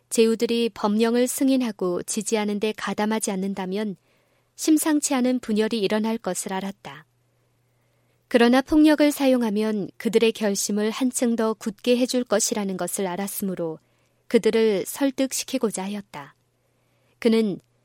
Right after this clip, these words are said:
제후들이 법령을 승인해 주기를 빌면서 황제가 그들을 참으로 기뻐할 것이라고 보증하였다. 그러나 그 충성된 제후들은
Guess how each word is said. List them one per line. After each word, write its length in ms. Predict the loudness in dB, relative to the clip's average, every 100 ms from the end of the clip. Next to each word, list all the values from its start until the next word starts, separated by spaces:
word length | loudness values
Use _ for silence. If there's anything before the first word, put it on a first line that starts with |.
| _ _ _ _ 2
제후들이 720 | 4 4 4 2 2 2 0
법령을 560 | -2 0 2 2 2
승인해 440 | 0 2 4 4 2
주기를 440 | -2 -4 0 -2
빌면서 800 | 0 -2 0 -2 -4 -4 -6 -8 _ _ _ -2
황제가 640 | -2 0 -4 -4 -4 -4 -6
그들을 380 | -4 -2 -2
참으로 460 | -4 -4 -2 2 0
기뻐할 500 | 0 -6 -2 -4 -2
것이라고 580 | -2 -4 -4 -6 -6 -4
보증하였다. 880 | -2 -2 -2 -4 -10 -10 -14 -14 -18 _ _ _ _ _ _ _ _ _ _ _
그러나 340 | 2 4 4 4
그 240 | 4 2
충성된 680 | 4 2 4 4 4 4 4
제후들은 640 | 2 0 0 0 0 -2